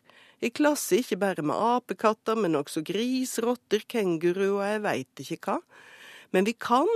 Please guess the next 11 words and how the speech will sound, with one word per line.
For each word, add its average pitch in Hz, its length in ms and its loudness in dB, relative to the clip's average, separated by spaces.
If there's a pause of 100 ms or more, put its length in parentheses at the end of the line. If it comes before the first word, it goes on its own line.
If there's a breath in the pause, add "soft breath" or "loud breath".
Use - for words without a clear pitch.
(120)
insistere 269 720 2
på 220 240 0
det 170 160 2
menneskeleg 170 720 0
forskjellige 160 600 -2 (420 loud breath)
ved 190 160 6
å 175 80 2
bruke 214 480 0
det 165 160 -2
trøystende 208 720 0
ordet 165 460 -2